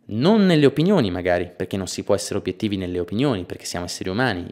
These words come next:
io non sono obiettivo, non voglio essere obiettivo, non lo sarò mai,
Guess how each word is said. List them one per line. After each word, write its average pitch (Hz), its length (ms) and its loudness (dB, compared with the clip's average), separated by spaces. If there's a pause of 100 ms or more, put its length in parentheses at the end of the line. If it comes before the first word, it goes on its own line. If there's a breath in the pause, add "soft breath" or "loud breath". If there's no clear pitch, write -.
io 98 160 -2
non 87 180 -8
sono 90 280 -8
obiettivo, 92 400 -6
non 92 120 -6
voglio 87 180 -4
essere 90 200 -6
obiettivo, 92 320 -8
non 95 140 -8
lo 92 60 -10
sarò 87 220 -6
mai, 92 400 -6